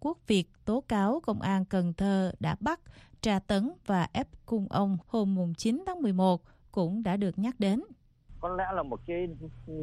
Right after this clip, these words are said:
Speaker 2: một cái sự ngạc nhiên cho phái đoàn Việt Nam là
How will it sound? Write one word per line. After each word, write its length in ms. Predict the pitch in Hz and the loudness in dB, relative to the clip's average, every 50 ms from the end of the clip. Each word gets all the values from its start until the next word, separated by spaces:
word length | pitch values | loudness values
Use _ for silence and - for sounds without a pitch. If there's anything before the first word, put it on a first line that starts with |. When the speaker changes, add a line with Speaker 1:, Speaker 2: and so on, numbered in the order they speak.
| 156 | -4
Speaker 2:
một 100 | 151 113 - - | -4 -4 -2 -4
cái 100 | 160 - - - - - | -6 -6 -6 -8 -2 -2
sự 100 | 160 135 | 0 0
ngạc 280 | 127 135 131 - - | 2 0 0 0 2
nhiên 340 | 165 170 170 170 170 165 151 - | 0 2 2 2 0 -2 -6 -6
cho 100 | - 147 | -6 -6
phái 160 | 139 - 170 | -4 -4 -6
đoàn 200 | 170 160 139 120 | -4 -4 -4 -4
Việt 160 | 110 120 117 123 | -4 -6 -6 -4
Nam 280 | 143 147 151 147 147 147 - - - - - - - - | -4 -2 -2 -2 -4 -8 -12 -18 -18 -18 -18 -18 -12 -8
là 520 | 117 120 120 113 110 110 110 107 104 101 | -4 -2 0 0 0 0 -2 -2 -4 -6